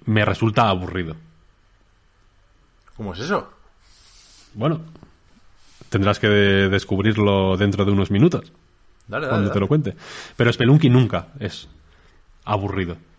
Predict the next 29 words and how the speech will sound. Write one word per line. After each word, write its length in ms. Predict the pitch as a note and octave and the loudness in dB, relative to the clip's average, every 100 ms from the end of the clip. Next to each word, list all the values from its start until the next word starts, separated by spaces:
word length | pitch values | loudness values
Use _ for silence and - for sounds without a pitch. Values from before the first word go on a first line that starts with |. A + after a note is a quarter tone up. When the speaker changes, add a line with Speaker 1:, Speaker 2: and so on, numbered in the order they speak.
| _ _ _ _ _ _ _ _ _ _ _ _ - B2 | _ _ _ _ _ _ _ _ _ _ _ _ -10 -6
Speaker 1:
O 60 | C3 | 0
sea, 360 | C3+ G#2+ G2 - | 0 0 -6 -2
tú 100 | D#3+ | 2
te 80 | D#3+ | 4
puedes 240 | D#3 C3+ | 4 4
aburrir, 400 | C3 A2+ G#2+ F#2 | 4 2 2 0
pero 100 | - | -2
es 80 | F#2+ | -4
culpa 280 | - G2+ F2+ | -2 -2 -2
tuya, 240 | F2+ D#2+ - | -4 -6 -6
no 100 | G2+ | -4
de 60 | F#2 | -4
Spelunky. 420 | - F2+ D#2 - - _ _ - | -6 -8 -8 -16 -20 _ _ -8
Ese 160 | A2 A#2+ | 0 2
es 60 | |
la, 240 | A#2 A2 G#2+ | 4 2 2
ese 120 | A#2+ | 0
es 80 | A2 | 2
la, 380 | A2 G2+ F#2+ | 2 4 2
mi 140 | F#2+ G2 | 2 -2
resumen 400 | F2+ F#2+ D#2+ D#2+ - _ _ _ _ _ _ _ - _ - | -2 -6 -8 -10 -18 _ _ _ _ _ _ _ -20 _ -8
de 140 | G2+ | -6
Spelunky. 400 | - F#2 E2 - - _ _ _ - _ _ _ _ - - _ _ _ _ _ _ _ _ _ _ _ _ _ _ _ _ _ _ - - | -4 -6 -6 -12 -20 _ _ _ -20 _ _ _ _ -20 -20 _ _ _ _ _ _ _ _ _ _ _ _ _ _ _ _ _ _ -20 0
Vamos 220 | D3 F#3 | 4 6
a 40 | E3 | 4
pasar 200 | C3+ A2+ | 2 0
al 100 | F#2+ | -2
Mario, 220 | F2 F2+ | -6 -6
venga. 220 | G#2 D#2+ | -8 -8